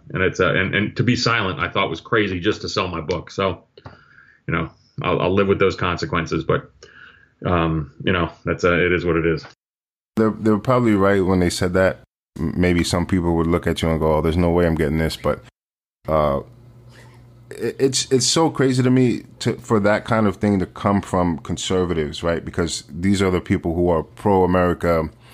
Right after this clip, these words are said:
Speaker 2: pro-military, and, and they should be pro,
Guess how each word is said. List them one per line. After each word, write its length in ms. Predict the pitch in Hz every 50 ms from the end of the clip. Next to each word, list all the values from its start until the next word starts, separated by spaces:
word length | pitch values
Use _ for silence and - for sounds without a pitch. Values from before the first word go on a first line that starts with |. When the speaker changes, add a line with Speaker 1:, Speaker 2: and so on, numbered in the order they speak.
| - - - - - - -
Speaker 2:
pro-military, 1080 | - - 110 110 104 101 101 98 92 87 - 101 92 90 87 87 87 85 82 78 -
and, 360 | - - 80 80 80 78 - - - -
and 260 | - 82 87 85 85
they 120 | 87 87
should 280 | - - - 104 95 85
be 100 | 95 87
pro, 720 | - - - - 104 101 98 92 92 87 85 82 80 80